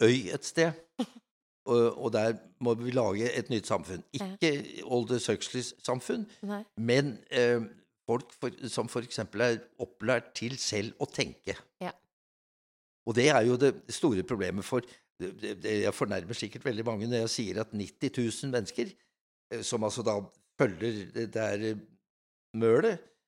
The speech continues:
Speaker 1: eh, har altså ikke evnen til selv å tenke.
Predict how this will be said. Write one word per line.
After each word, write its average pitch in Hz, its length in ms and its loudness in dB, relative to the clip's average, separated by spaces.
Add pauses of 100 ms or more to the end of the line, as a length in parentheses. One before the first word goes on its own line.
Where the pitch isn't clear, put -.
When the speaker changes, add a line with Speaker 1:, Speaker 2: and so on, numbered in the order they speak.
(320)
Speaker 1:
eh, 113 400 0 (840)
har 104 320 -4
altså 101 300 -6
ikke - 180 -8
evnen - 360 -6 (200)
til - 160 -8
selv 82 260 -10
å 92 60 -10
tenke. - 240 -12